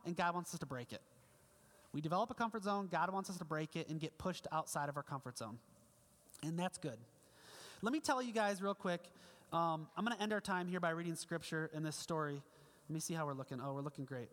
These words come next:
Um, I'm gonna end our time by reading this story from Luke chapter ten, verse one through seven. So if you have your Bibles, look at Luke chapter ten, verse one through seven.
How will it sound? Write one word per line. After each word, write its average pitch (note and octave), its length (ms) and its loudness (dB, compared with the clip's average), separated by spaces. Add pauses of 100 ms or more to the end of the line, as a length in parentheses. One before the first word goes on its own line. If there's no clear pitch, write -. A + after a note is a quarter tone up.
(340)
Um, D3 360 0 (1040)
I'm F#3+ 80 4
gonna A3+ 140 2
end A#3 100 4
our A3 80 4
time G3 260 4
by F3+ 80 4
reading F3 280 2
this E3 120 0
story E3+ 300 2
from D#3+ 220 -2
Luke F3 180 0
chapter F3+ 320 0
ten, D#3+ 340 0
verse D3 260 -2
one C#3+ 140 0
through C#3 120 -6
seven. B2+ 340 -2
So F3+ 100 0
if E3+ 100 0
you A#3+ 80 2
have C#4+ 120 4
your C#4 100 0
Bibles, F#3+ 540 2 (480)
look G3+ 180 0
at - 80 2
Luke G#3+ 200 0
chapter G3+ 280 0
ten, D#3+ 380 0
verse D#3 200 -2
one D3+ 140 0
through D3 120 -4
seven. A#2+ 320 -4